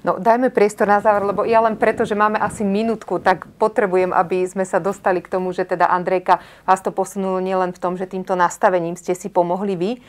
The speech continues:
ale začali ste stretávať, e, to ako keby vám prišlo, ďalších známych, ktorí mali podobný problém ako vy,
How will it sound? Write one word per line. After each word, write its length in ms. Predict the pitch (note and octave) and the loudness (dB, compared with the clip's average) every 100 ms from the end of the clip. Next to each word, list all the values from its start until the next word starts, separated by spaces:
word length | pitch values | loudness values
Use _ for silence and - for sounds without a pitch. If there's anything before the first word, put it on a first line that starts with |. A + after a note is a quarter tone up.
| - - | -20 -2
ale 240 | F3 F3+ | 0 2
začali 320 | G3 G#3+ G3+ | 0 0 -4
ste 160 | G3 F#3+ | -4 -10
stretávať, 680 | - G3 G3 G#3 F#3 F#3 F3 | -8 -6 0 2 4 2 2
e, 80 | D#3+ E3+ D#3+ D#3+ E3 E3 D#3 - - _ _ _ - | 0 0 0 0 0 0 -4 -10 -18 _ _ _ 2
to 60 | A#3+ | 2
ako 240 | - F#3 | 2 -2
keby 160 | F3 E3+ | -4 0
vám 240 | D#3+ E3 | 0 0
prišlo, 400 | D#3+ D#3+ - D#3 - - - | -6 -6 -2 -2 -4 -20 -16
ďalších 480 | E3+ F#3+ G#3 A3+ G3+ | 0 2 2 0 0
známych, 400 | F#3+ F3+ F#3 G3 | 2 2 0 -4
ktorí 320 | - F#3+ F#3+ | -4 -2 0
mali 240 | F#3 F#3 F3+ | 0 0 0
podobný 400 | F3 F3+ G3 G3 | 0 0 -2 -2
problém 400 | G#3+ G3+ A3 A3+ | -2 0 0 0
ako 320 | A3 - A3+ | -2 0 -2
vy, 140 | B3 | -2